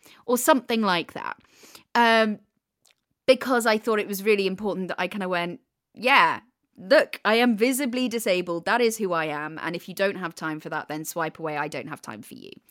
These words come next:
That is a decision I made. I think it's important when navigating dating as a whole that we think about who we are and who we wanna be and whether we're happy with our own relationships with ourselves.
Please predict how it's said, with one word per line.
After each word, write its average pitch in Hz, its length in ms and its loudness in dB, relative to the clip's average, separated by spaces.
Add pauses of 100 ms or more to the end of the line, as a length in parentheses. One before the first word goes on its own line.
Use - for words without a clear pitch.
(760)
That 226 140 4
is 226 140 2
a 208 60 -2
decision 185 360 -4
I 165 120 -2
made. 131 420 -12 (300)
I 190 80 0
think 233 480 -2
it's - 200 -6
important 185 720 -6 (280)
when 233 420 0 (120)
navigating 202 680 -4
dating 170 400 -6
as 160 80 -8
a 160 80 -8
whole 196 600 -8 (560)
that 190 220 2 (1200)
we 240 140 0
think 359 240 -2
about 320 300 2
who 240 240 -2
we 220 280 -2
are 196 240 2
and 190 100 -2
who 196 160 -4
we 185 200 -2
wanna 175 160 -4
be 170 160 -4
and 165 100 -4
whether 165 160 -6
we're 160 140 -4
happy 165 340 -8
with 156 140 -8
our 156 180 -4
own 151 140 -8
relationships 139 640 -10
with 151 100 -8
ourselves. - 480 -16